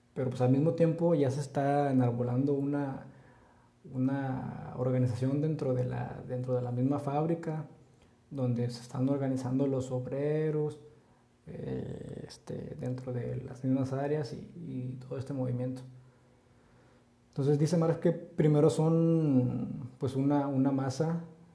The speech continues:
que, que luchan en contra de, de la monarquía, en contra de burgueses, no industriales, o sea, sus,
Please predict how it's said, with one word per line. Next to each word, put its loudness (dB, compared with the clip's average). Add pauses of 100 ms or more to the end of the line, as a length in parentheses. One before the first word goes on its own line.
(320)
que, -4
que -8
luchan -2
en 2
contra -6
de, -8 (640)
de -10
la -10
monarquía, -2
en 0
contra 0
de 0
burgueses, 0
no 2
industriales, 0
o -12
sea, -10
sus, -10